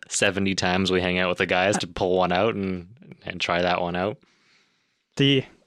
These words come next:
Speaker 2: yeah, you'll end up going to the same ones consistently,
Speaker 1: That's
Speaker 2: though.
Speaker 1: just it, yeah. You end up going back to your favorites. Uh, the, uh,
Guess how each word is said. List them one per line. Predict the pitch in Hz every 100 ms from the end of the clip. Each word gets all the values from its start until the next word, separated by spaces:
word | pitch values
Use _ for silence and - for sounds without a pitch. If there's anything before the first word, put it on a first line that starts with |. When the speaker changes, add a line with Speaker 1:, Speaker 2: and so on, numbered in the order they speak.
| _
Speaker 2:
yeah, | - 160 131 123
you'll | 143 151
end | 143
up | 131 -
going | 123 117 113
to |
the | 113
same | - 120 113
ones | 113 113
consistently, | 113 - - - 107
Speaker 1:
That's | 110 110
Speaker 2:
though. |
Speaker 1:
just | 117 92
it, | 82
yeah. | 90 85 78
You | 92
end | 90
up | 87
going | 87 85
back | 85 82
to |
your | 85
favorites. | - 87 82 82 - - _ _ _ _ _ _ _ _ _
Uh, | 87 82 85 - - - - _ _ _ _ _
the, | 113 101
uh, | 101